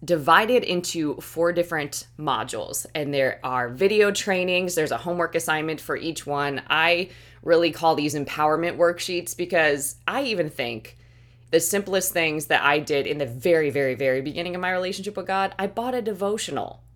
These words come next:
I started reading it. I started answering the reflection questions. I started praying the prayers out loud. I started doing the work, and I started seeing God show up, right? So there are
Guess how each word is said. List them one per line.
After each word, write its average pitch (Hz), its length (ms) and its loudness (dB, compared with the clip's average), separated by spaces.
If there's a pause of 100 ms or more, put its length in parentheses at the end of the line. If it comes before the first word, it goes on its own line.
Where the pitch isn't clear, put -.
(120)
I 214 80 -2
started 226 500 0
reading 190 420 -2
it. 95 200 -10 (100)
I 226 80 -2
started 226 480 0
answering 233 540 0
the 202 80 0
reflection 185 600 0
questions. 123 580 0
I 180 80 0
started 214 320 2
praying 262 420 2
the 240 60 2
prayers 208 600 4 (340)
out 208 280 8
loud. 190 460 8
I 143 80 6
started 208 540 6
doing 254 380 2
the 208 80 6
work, 220 420 6
and 196 100 4
I 202 60 4
started 214 360 4
seeing 208 640 2
God 165 340 6
show 233 300 0
up, - 340 4
right? 208 420 6
So 190 360 6 (320)
there 214 260 4
are 208 540 6